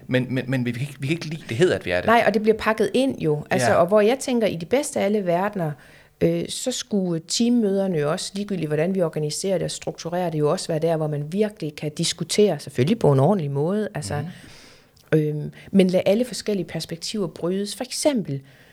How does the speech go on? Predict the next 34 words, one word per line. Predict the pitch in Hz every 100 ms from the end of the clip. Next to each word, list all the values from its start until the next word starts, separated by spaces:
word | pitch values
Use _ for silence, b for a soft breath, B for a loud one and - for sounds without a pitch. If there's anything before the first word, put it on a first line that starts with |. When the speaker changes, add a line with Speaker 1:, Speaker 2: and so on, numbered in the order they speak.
| b b _
Speaker 2:
vil | 214 226
der |
jo | 196
være | 175 185 240
nogle | 214
kolleger, | 202 185 180 208 220 - -
som, | - 202 180 170
øh, | 165 160 160 -
som | - 190
har | 175 226 208 -
en, | 170 160 156 -
en | 180
anden | 160 214
forståelse, | 214 - 233 190 -
for | 170
eksempel | - 190 170
af | 160
inklusion | 160 - - 226 202
og | 156
inklusionsformål, | 156 - - 214 170 - 175 196 175 160
end | 165
jeg | 165 202
har. | 208 160
Hvornår | 160 202 240
får | 214
man | 202
egentlig | 208 202
tid | 208 220
til | 214
at | 196
diskutere | 185 - 190 - 240 165
det? | 190 208 B B B B B B B
Øh, | 165 160 143 -
hvornår, | 196 233 214 -